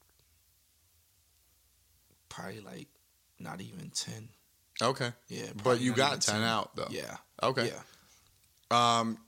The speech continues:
Speaker 2: so you come to Jersey,
Speaker 1: Mm.
Speaker 2: 'cause Jersey's directly after West Virginia, right?
Speaker 1: Mm-hmm.
Speaker 2: All right, so when you come to Jersey, do you record any songs before me and you link
Speaker 1: Before
Speaker 2: up?
Speaker 1: you, um, oh, I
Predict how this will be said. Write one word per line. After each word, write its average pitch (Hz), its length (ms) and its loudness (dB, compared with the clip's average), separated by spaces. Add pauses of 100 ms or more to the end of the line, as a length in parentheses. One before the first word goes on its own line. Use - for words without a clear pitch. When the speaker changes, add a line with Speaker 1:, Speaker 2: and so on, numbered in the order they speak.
Speaker 2:
so - 140 0
you 120 100 2
come 135 200 0
to 120 60 -2
Jersey, 110 580 2
Speaker 1:
Mm. 107 280 -10 (200)
Speaker 2:
'cause 113 160 0
Jersey's 135 360 4
directly 123 360 4
after 117 240 0
West 95 180 0
Virginia, 101 340 -4
right? 95 280 -4
Speaker 1:
Mm-hmm. 131 180 -6 (500)
Speaker 2:
All 123 80 0
right, 117 100 0
so 117 100 0
when 123 120 0
you 135 80 -4
come 151 180 0
to 135 60 0
Jersey, 117 500 2
do - 260 -8
you 139 120 2
record 151 460 4
any 123 220 -2
songs 147 380 0
before 123 560 2 (400)
me 127 180 0
and 131 80 0
you 139 200 0
link 139 240 -2
Speaker 1:
Before 151 180 0
Speaker 2:
up? - 60 -6 (1080)
Speaker 1:
you, 110 60 -4
um, 113 640 -4 (1040)
oh, 139 220 6
I 127 140 6